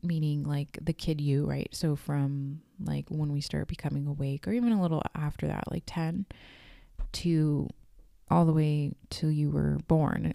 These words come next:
or conceived, rather, in your mom, right? And so it's just very, um, interesting that, you know, like, yes, that's a very important part of us.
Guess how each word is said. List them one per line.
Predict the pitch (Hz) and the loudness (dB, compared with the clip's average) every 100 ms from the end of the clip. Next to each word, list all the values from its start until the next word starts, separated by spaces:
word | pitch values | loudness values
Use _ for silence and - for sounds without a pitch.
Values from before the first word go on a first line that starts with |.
| - | 4
or | 190 214 - - | 4 6 2 2
conceived, | 196 175 208 180 151 - | 2 2 0 0 0 -2
rather, | 135 135 - | -2 -2 -2
in | - 156 | -2 0
your | 151 | 0
mom, | 151 147 - 185 - | 0 -2 -4 -6 -6
right? | - 156 - - | -2 -2 -2 -2
And | 175 165 | -2 -2
so | - 165 156 151 151 - _ _ _ _ _ - - | 0 2 4 2 0 -6 _ _ _ _ _ -20 -12
it's | - 175 - | -4 -2 0
just | 170 - | -2 -2
very, | - 156 151 151 151 | -2 0 0 0 -2
um, | 151 143 143 | -2 -2 -2
interesting | - 175 175 - 233 269 - - - - - - - | -2 -2 -2 2 2 2 -4 -20 -20 -20 -20 -12 2
that, | 175 165 165 - | 4 4 0 -2
you | 190 | 0
know, | 175 170 | 4 4
like, | 165 165 - | 4 0 2
yes, | 165 - | -2 -2
that's | 165 | -6
a | 165 | 0
very | 160 156 | 2 2
important | 156 156 160 156 156 151 | 2 2 0 2 0 0
part | - 156 151 | 0 0 2
of | 160 | 2
us. | 202 240 - | 0 -2 -10